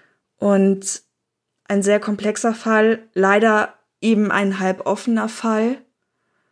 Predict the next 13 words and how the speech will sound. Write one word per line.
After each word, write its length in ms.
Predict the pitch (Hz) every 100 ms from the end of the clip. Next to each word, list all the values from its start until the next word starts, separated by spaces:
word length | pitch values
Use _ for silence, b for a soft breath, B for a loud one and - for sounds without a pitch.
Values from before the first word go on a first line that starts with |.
| _ _ _ _ _ _ _ _ _
und 120 | 214 220
eben 180 | 196
leider 320 | 196 196 214 208
auch 80 |
einer 260 | 214 202 208
von 220 | 220 202
denen, 480 | 196 202 208 214 208
die 160 | 202 123
eben 180 | 196
dieser 220 | 196 196 190
Statistik 560 | 196 190 196 - 190
eigentlich 320 | 175 185 196
widersprechen. 640 | 190 180 - - 170 165